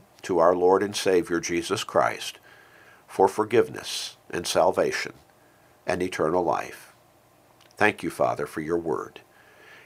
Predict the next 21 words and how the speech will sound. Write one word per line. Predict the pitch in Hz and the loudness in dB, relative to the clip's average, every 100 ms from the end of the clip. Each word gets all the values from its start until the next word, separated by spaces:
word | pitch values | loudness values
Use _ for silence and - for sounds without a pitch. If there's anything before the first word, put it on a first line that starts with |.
| - | 4
Help | 131 160 - | 6 6 2
us | - - - - _ _ _ _ _ _ _ - | -4 -8 -10 -12 _ _ _ _ _ _ _ -4
to | - - | 0 6
open | 123 147 135 143 | 8 8 4 4
our | 139 - | 6 8
eyes | 110 90 82 80 | 8 8 4 -4
to | - | -4
see | - - 110 | -4 0 0
the | 127 | -2
truth | - - 64 - - - - - - - - - | -6 -2 -2 -4 -14 -20 -20 -20 -20 -20 -20 -8
and | 92 87 | -4 -2
to | - | 0
open | 92 101 113 113 | 2 2 0 2
our | 123 | 2
hearts | 120 - 76 - - - - - _ _ _ _ _ _ - | 2 0 0 -4 -8 -8 -8 -14 _ _ _ _ _ _ -10
to | - 90 | 0 2
embrace | 85 78 90 - - | 2 2 0 0 -2
it | - - - _ _ | -4 -8 -20 _ _
and | 90 92 | -4 2
obey | 104 113 82 53 | 2 4 2 2
it | 58 - - | -4 -14 -20